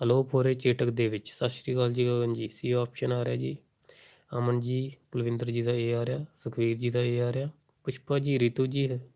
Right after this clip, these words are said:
ਏ ਆਪਸ਼ਨ ਅਮਨ ਜੀ, ਹਰਿੰਦਰ ਜੀ ਦਾ ਸੀ ਆ ਰਿਹਾ, ਅੰਮ੍ਰਿਤ ਜੀ, ਸ਼ੈਲੀ ਜੀ, ਕਮਲ ਜੀ। ਠੀਕ ਹੈ ਜੀ, ਏ ਆਪਸ਼ਨ ਗਿਆਰਾਂ ਵਾਲੇ ਬਿਲਕੁਲ ਕਰੈਕਟ ਹੈ ਜੀ ਸਾਰੇ, ਜਿਹੜੇ ਵੀ ਏ ਆਪਸ਼ਨ ਚੂਜ਼ ਕਰ ਰਹੇ ਨੇ। ਕੁਐਸਚਨ ਨੰਬਰ ਤੇਰਾਂ ਦੇ ਵੱਲ ਵੱਧਦੇ ਹਾਂ ਜੀ।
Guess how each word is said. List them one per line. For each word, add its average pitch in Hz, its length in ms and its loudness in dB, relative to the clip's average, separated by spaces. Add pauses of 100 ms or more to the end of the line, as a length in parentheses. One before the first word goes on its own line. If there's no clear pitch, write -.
(160)
ਏ 135 120 2
ਆਪਸ਼ਨ 120 400 -2
ਅਮਨ 117 220 0
ਜੀ, 117 160 -6 (1040)
ਹਰਿੰਦਰ 127 300 0
ਜੀ 135 140 2
ਦਾ 127 100 4
ਸੀ 117 240 2
ਆ 104 140 0
ਰਿਹਾ, 110 180 -6 (340)
ਅੰਮ੍ਰਿਤ 123 300 -4
ਜੀ, 120 360 -6 (240)
ਸ਼ੈਲੀ 120 440 -2
ਜੀ, 117 160 -4
ਕਮਲ 117 340 -4
ਜੀ। 123 100 -4
ਠੀਕ 143 240 0
ਹੈ 151 80 10
ਜੀ, 151 80 4
ਏ 131 200 4
ਆਪਸ਼ਨ 127 440 2
ਗਿਆਰਾਂ 120 400 2
ਵਾਲੇ 120 280 2
ਬਿਲਕੁਲ 127 420 -4
ਕਰੈਕਟ 127 360 -4
ਹੈ 117 60 0
ਜੀ 131 100 -2
ਸਾਰੇ, 120 340 -2
ਜਿਹੜੇ 120 320 2
ਵੀ 127 220 2
ਏ 123 40 8
ਆਪਸ਼ਨ 123 360 2
ਚੂਜ਼ 135 220 0
ਕਰ 131 220 0
ਰਹੇ 147 120 2
ਨੇ। 180 160 -2 (1400)
ਕੁਐਸਚਨ 131 320 8
ਨੰਬਰ 170 400 10 (300)
ਤੇਰਾਂ 131 300 8
ਦੇ 139 120 4
ਵੱਲ 131 200 4
ਵੱਧਦੇ 113 300 2
ਹਾਂ 110 80 2
ਜੀ। 113 180 -6